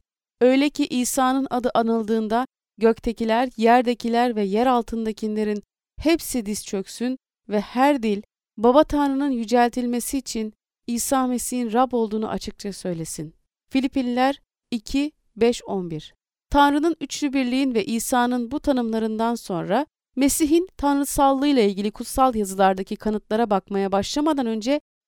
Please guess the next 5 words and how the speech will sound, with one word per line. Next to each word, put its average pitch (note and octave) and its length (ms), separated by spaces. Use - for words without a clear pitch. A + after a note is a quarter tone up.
bir D4 180
soruyu C4 480
daha G#3+ 280
cevaplamaya A#3+ 540
çalışacağız. E3 840